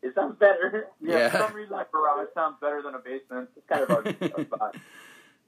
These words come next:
Speaker 3: Maybe a little more breathing room in there. <laughs>
Speaker 1: Yeah, exactly.
Speaker 2: It comes to be the shape.
Speaker 1: That's a part of our whole, our whole thing, uh, what, uh, which kind of just came to us, uh, a-, a-, by the virtue of just being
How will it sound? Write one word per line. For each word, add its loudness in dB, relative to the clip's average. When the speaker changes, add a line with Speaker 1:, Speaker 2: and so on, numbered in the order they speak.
Speaker 3:
Maybe 0
a 2
little 0
more -4
breathing -2
room -2
in -6
there. -4
<laughs> -14
Speaker 1:
Yeah, 0
exactly. -2
Speaker 2:
It -12
comes 4
to -10
be -4
the -2
shape. -4
Speaker 1:
That's 0
a -2
part 0
of -8
our 2
whole, 0
our -2
whole -4
thing, -2
uh, 0
what, 0
uh, -2
which -8
kind 2
of -2
just -14
came -10
to -2
us, 4
uh, 4
a-, 0
a-, -6
by 2
the -8
virtue -4
of -8
just -12
being -8